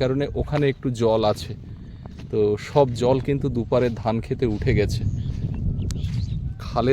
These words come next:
দেখতে পাচ্ছি ছেলেরা এখন ওই বিকালবেলা তবুও কিন্তু মাছ ধরতে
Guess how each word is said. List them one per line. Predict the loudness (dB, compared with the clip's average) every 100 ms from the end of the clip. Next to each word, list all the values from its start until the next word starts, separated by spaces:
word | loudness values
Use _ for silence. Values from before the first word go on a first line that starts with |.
| 4
দেখতে | 2 2
পাচ্ছি | 2 2 -2 -4 -4 -8 -10 -10 -10 -10 -12 -12 -14 -16 -18 -18 -16 -14 -14 -16 -16 -16 -14
ছেলেরা | -2 0 4 4 4 2
এখন | -2 0 2
ওই | 0 -6 -6
বিকালবেলা | 0 2 4 4 2 0 -6 -14 -12 -10 -10 -8 -4
তবুও | -2 0 0
কিন্তু | 0 -2 -2 0
মাছ | 0 0 0
ধরতে | 0 0